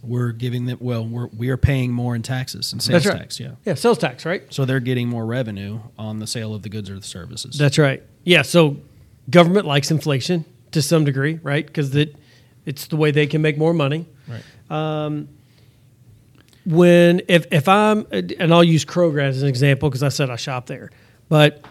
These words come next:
Speaker 2: let's say that inflation is with a can of beans. We're gonna use that as an example, right?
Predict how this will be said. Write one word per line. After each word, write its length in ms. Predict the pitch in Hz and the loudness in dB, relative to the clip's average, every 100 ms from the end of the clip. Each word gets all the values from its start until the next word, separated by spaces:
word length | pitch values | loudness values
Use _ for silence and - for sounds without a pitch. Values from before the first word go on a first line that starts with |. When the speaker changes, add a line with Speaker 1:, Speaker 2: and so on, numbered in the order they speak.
| _ _ _ _ _ _ | _ _ _ _ _ _
Speaker 2:
let's 260 | 180 196 - | 0 0 2
say 420 | 208 190 175 165 | 4 4 6 4
that 260 | 151 151 | 4 0
inflation 800 | - 165 151 170 170 - 175 165 | 0 -2 2 2 2 2 0 0
is 340 | - 156 147 131 | 0 0 2 0
with 240 | 143 139 | -2 -2
a 60 | 139 | 0
can 240 | 156 151 | 2 4
of 80 | 123 | 4
beans. 480 | 143 120 113 - - | 0 0 -8 -20 -16
We're 100 | 139 | -10
gonna 140 | 143 143 | -4 -2
use 160 | 143 | 2
that 140 | 139 139 | 4 4
as 140 | 131 | 2
an 60 | 135 | -2
example, 440 | 117 131 120 123 | -2 -4 -4 -8
right? 260 | 127 143 | -8 -8